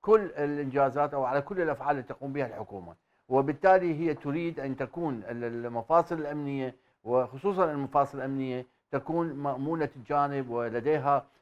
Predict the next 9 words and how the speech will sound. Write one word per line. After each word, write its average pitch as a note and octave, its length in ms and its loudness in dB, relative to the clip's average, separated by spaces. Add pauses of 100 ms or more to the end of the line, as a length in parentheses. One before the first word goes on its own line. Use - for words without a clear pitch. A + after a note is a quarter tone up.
(120)
آه، B2+ 180 2
يعني B2+ 460 -2 (320)
إنجازات C#3 560 6
سابقة D3+ 640 2
ولديها A#2 520 0
خبرة E3+ 320 0
سابقة D#3 500 0
وليس C#3 380 -2
عليها C#3 460 0